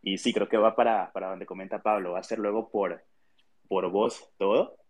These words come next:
pero a-, aún así creo que van a haber oportunidades, porque como decía Jesús, somos muy pocos los que conocemos de esto. O sea, si somos pocos los que conocemos de,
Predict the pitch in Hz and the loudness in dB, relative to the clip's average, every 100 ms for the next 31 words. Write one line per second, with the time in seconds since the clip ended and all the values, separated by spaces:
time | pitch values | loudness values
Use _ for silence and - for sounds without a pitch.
0 | _ _ _ _ _ 101 101 104 101 107 | _ _ _ _ _ 0 2 2 0 0
1 | 135 165 165 165 180 123 127 123 123 123 | 0 -2 -4 -4 -2 -2 -2 -2 -2 -4
2 | 127 101 95 104 123 - 95 90 92 92 | -8 -8 -2 -2 -2 -6 -10 -12 -8 -6
3 | 110 113 110 104 113 143 131 127 127 110 | -4 -4 -4 0 0 0 4 4 4 -2
4 | - 92 85 104 101 98 - - - _ | -6 -8 -2 -2 4 4 4 -2 -18 _
5 | 98 85 _ - _ - 101 151 220 165 | -4 -4 _ -20 _ -6 2 4 6 6
6 | 165 175 160 - 98 95 117 123 117 98 | 6 2 -2 -8 -8 -6 -4 -2 0 0
7 | 82 | -2